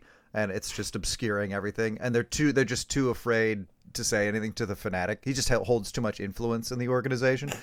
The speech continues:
and they just don't want to, uh, ask him to move. And it's just, they're hoping to just get by unnoticed to this point. But they actually haven't seen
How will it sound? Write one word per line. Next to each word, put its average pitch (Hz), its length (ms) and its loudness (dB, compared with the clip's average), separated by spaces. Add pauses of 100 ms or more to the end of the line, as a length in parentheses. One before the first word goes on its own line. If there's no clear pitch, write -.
(200)
and 127 180 4
they 120 100 8
just 98 240 0
don't 110 280 6
want 101 320 -4
to, 95 500 -4 (160)
uh, 95 300 -4
ask 104 260 0
him 101 120 -4
to 92 60 -6
move. 92 520 -8
And 101 180 -2
it's 110 160 -4
just, - 240 -4
they're 113 140 2
hoping 113 300 2
to 110 60 -2
just 95 180 -6
get 107 200 0
by 98 220 2
unnoticed 92 640 -6
to - 60 -8
this 95 140 -8
point. 101 260 -4
But - 100 4
they 160 60 12
actually 147 240 8
haven't 120 280 4
seen 117 520 0